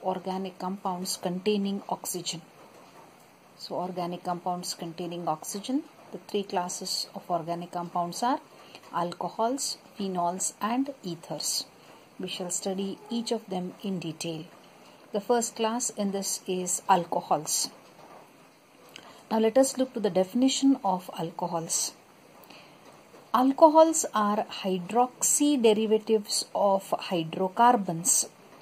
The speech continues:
O H group is called as the hydroxy group. So alcohols are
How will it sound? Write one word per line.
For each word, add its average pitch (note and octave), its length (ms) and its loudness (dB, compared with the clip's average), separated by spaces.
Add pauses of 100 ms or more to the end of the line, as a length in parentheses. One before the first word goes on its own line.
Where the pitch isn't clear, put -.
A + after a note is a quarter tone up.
(140)
O G3+ 140 4
H G3+ 240 -2
group G3 220 -2
is F#3+ 160 0
called F3 280 -2
as F3 200 -2
the D4+ 220 0 (720)
hydroxy E3+ 760 2 (180)
group. F3 200 0 (420)
So G#3 200 2
alcohols G3+ 640 2
are B3 280 2